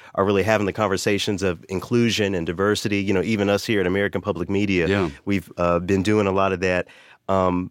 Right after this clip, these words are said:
Speaker 1: but I wanted to go back, um, to something Jessica Majunkin said in the last opus of Triloquy. Um, for, for anyone who missed that, um, opus, Jessica, um, is one of Beyonce's hand-selected violinists, uh, performed the, uh, Coachella performance,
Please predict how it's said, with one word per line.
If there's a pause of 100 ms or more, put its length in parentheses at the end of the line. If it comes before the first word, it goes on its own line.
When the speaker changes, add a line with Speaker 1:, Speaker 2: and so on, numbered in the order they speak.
(160)
Speaker 1:
but
I
wanted
to
go
back, (220)
um,
to
something
Jessica
Majunkin
said
in
the
last
opus (100)
of
Triloquy. (380)
Um,
for,
for
anyone
who
missed
that, (100)
um,
opus,
Jessica,
um, (300)
is
one
of
Beyonce's
hand-selected
violinists,
uh,
performed
the,
uh,
Coachella
performance,